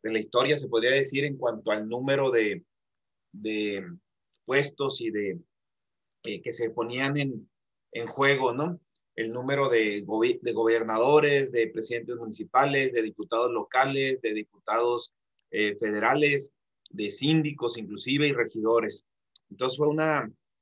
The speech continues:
una decisión, una elección muy importante para la historia de nuestro país. Están muchas cosas en juego. Eh, parece ser que se logró un poco de equilibrio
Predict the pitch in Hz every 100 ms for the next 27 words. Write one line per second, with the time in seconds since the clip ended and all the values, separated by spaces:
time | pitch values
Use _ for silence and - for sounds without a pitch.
0 | _ - 123 139 135 113 - 127 135 139
1 | 123 120 120 131 131 123 110 - _ _
2 | _ _ _ - 139 135 127 - 139 143
3 | 156 143 - _ _ _ - 117 139 147
4 | 143 120 127 131 139 - 127 113 - 120
5 | 135 131 120 107 107 104 139 175 - -
6 | 95 - 110 117 123 113 113 120 110 98
7 | 117 120 143 143 _ _ _ _ _ _
8 | 92 98 101 101 92 80 _ _ - 82
9 | 107 107 110 117 - 120 117 120 120 107
10 | 104 110 123 131 135 131 127 123 131 123
11 | 117 110 107 127 135 139 147 147